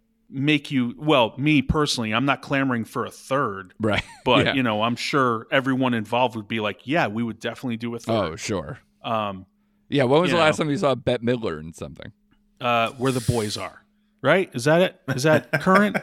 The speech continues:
Speaker 1: Is that, no?
Speaker 2: <laughs> I'm gonna go with no.
Speaker 1: Her and James Caan? No?
Speaker 2: Uh, no. I'm
Speaker 1: For
Speaker 2: gonna
Speaker 1: the,
Speaker 2: go
Speaker 1: doing
Speaker 2: with
Speaker 1: it for,
Speaker 2: no.
Speaker 1: uh,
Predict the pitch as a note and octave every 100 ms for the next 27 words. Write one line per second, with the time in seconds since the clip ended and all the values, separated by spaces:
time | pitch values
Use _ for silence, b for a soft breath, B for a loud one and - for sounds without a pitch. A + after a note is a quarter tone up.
0 | - - E3+ E3+ - - C#3 D3+ E3+ -
1 | A2+ B2 A2 G2 F#2+ F2 - E3+ F3 D#3
2 | E3 D#3+ - F3 E3+ F#3+ F3 _ - C#3
3 | F3 E3+ _ _ _ _ _ b b b
4 | b b _ G#2+ G#2+ G#2+ G#2+ B2 G#2 -
5 | _ C3+ D#3 F3+ C#3+ - A3+ A3 G#3 A3
6 | A2 D3+